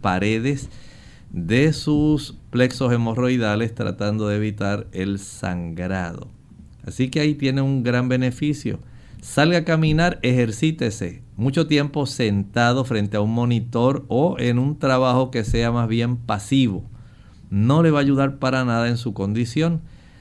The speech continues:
También cuando tenga deseo de evacuar, no se aguante. Si usted no hace su defecación en el momento en que el cuerpo le está dando la orden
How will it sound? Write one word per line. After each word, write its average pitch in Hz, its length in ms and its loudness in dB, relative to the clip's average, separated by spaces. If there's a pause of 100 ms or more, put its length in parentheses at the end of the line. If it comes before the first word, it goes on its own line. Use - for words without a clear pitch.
(120)
También 131 380 2
cuando 143 240 0
tenga 147 300 0
deseo 135 400 0
de 127 120 0
evacuar, 127 640 0
no 127 440 2
se 120 460 -4
aguante. 92 1120 -4 (600)
Si 98 220 -2
usted 123 540 0
no 113 500 2
hace 117 640 0
su 101 500 -2
defecación 107 960 -2
en 95 140 -4
el 104 100 -2
momento 110 460 -2
en 104 140 -2
que 107 80 -6
el 90 140 -6
cuerpo 110 520 -4
le 101 60 -2
está 98 240 -4
dando 101 260 -2
la 113 200 0
orden 107 420 -2